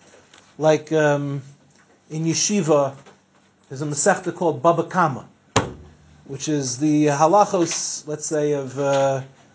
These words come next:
some of the halachos in the masechta pertain to what happens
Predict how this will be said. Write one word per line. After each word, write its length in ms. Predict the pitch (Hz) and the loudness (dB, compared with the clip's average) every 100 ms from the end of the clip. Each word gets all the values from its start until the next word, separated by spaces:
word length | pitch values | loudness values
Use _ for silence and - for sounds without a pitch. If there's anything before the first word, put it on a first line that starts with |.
| - _ - - | -20 _ -20 -16
some 280 | - 180 190 | -2 0 2
of 60 | |
the 80 | 165 | 4
halachos 440 | 165 175 165 160 160 | 4 4 2 -2 -6
in 60 | |
the 80 | 151 | -6
masechta 500 | 147 - 170 - 147 | -4 -2 -2 -2 -8
pertain 360 | 151 143 170 165 | -6 -4 -4 -4
to 100 | 147 | -4
what 160 | 170 | -2
happens 640 | 160 160 160 151 143 - | 0 -2 -2 -6 -8 -10